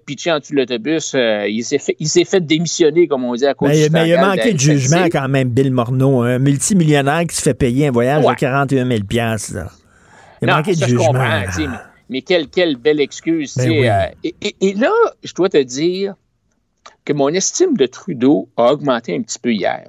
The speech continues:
Speaker 1: parce que le, l'idée de la prorogation du Parlement, proroger le Parlement, ça veut dire, OK, tout le monde s'en va en vacances,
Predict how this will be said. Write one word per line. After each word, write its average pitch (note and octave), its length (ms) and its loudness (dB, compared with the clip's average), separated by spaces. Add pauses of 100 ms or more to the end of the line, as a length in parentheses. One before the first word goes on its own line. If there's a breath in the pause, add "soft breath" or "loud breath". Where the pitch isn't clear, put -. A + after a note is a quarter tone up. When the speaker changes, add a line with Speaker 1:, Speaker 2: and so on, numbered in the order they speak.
Speaker 1:
parce - 220 -2
que G3+ 240 0
le, C#3 200 -2 (120)
l'idée F#3+ 500 2
de D#3+ 80 -2
la G#2 140 -2
prorogation C3+ 880 -2
du - 120 -16
Parlement, B2 480 -2 (840 soft breath)
proroger G#3 380 -2
le F4+ 40 -8
Parlement, F3+ 340 -2
ça - 140 -6
veut C#3+ 100 -2
dire, C#3+ 220 -4
OK, C#3+ 180 -6 (300)
tout F#3+ 100 -8
le G3 60 -8
monde A3+ 180 -4
s'en D3+ 180 -2
va D#3 120 -2
en - 20 -6
vacances, C#3 640 -6